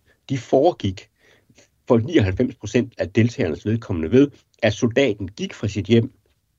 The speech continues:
hen til fronten. Og det siger, i og med, at man går, alt, altså, så er det ret begrænset, hvor mange soldater og materiel, du egentlig kan få frem. Det, det, det var ikke, altså, det var ikke beredne hære. Det var de færreste, der sad til hest.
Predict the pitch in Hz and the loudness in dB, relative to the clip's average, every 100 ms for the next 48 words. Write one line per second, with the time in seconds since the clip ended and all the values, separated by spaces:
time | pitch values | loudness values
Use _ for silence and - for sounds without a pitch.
0 | _ _ - 131 127 104 - 95 101 - | _ _ 0 0 0 -14 -6 -6 -6 -14
1 | - _ _ _ _ _ - _ - 117 | -16 _ _ _ _ _ -20 _ -4 -2
2 | 151 - 190 143 170 131 120 139 - 104 | -2 -4 -2 -2 2 4 6 4 0 -4
3 | 117 90 - 147 107 - _ _ - 110 | -4 -6 0 0 0 -8 _ _ -2 -2
4 | - - - 113 107 - - - 151 135 | -2 -18 -8 -4 -4 -8 -18 -2 0 2
5 | 120 139 - - 123 - - 120 85 104 | 0 -2 -2 -4 -4 -4 -6 -6 -4 -6
6 | 113 117 123 117 82 80 _ _ _ _ | -6 -2 0 0 0 -6 _ _ _ _
7 | - 101 95 - 101 110 101 101 - - | 0 0 0 -2 0 -2 -2 -2 -2 -10
8 | - 80 - 82 - _ 127 117 123 98 | -12 -10 -2 -2 -4 _ -2 0 -2 -4
9 | 107 139 143 - 113 113 - - 135 - | -2 2 2 0 -6 -6 -10 -2 0 0
10 | 123 135 117 101 87 85 95 120 135 139 | 0 2 0 -4 -6 -6 -4 -2 -4 0
11 | 139 127 - 113 95 101 - 80 95 104 | 4 4 2 -6 -4 -4 -4 -4 -2 -2
12 | - | -6